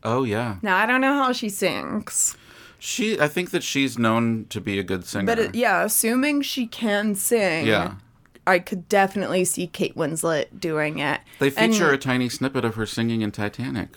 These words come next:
Speaker 1: When,
Speaker 2: Oh, do they?
Speaker 1: when she, when they're at, it's, like, during the church service.
Speaker 2: I've never seen it.
Speaker 1: Yeah.
Speaker 2: I'm kidding. I have. Obviously,
Speaker 1: You're,
Speaker 2: it's
Speaker 1: that
Speaker 2: Titanic.
Speaker 1: would be, that would be very strange.
Speaker 2: Um, yeah. Uh, but he basically just said that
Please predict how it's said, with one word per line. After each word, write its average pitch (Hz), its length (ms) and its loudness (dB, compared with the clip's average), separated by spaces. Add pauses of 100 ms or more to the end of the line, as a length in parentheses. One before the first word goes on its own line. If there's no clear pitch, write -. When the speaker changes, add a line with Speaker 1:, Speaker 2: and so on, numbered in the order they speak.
Speaker 1:
When, 233 120 6
Speaker 2:
Oh, 233 80 8
do 220 240 4
they? 254 500 6
Speaker 1:
when 117 280 6
she, 113 340 0
when 110 260 0
they're 107 220 4
at, 104 260 2
it's, - 180 -6
like, 104 200 0
during 104 240 0
the 95 80 -4
church - 340 -4
service. 82 500 -6
Speaker 2:
I've 254 140 4
never 262 320 4
seen 202 400 0
it. 180 400 0 (140)
Speaker 1:
Yeah. - 260 -4 (160)
Speaker 2:
I'm 247 140 4
kidding. 170 360 -2
I 185 40 0
have. 196 400 0
Obviously, 196 400 0
Speaker 1:
You're, - 100 0 (120)
Speaker 2:
it's 92 100 -2
Speaker 1:
that 110 100 2
Speaker 2:
Titanic. 98 400 0
Speaker 1:
would 95 80 -4
be, - 140 -6
that 78 100 -2
would - 100 -8
be 87 100 -6
very - 200 -2
strange. - 500 -8
Speaker 2:
Um, 214 680 0 (180)
yeah. 226 520 2 (120)
Uh, 208 640 2
but 208 240 0
he 302 120 2
basically 269 480 2
just 196 200 -4
said 180 160 2
that 175 300 0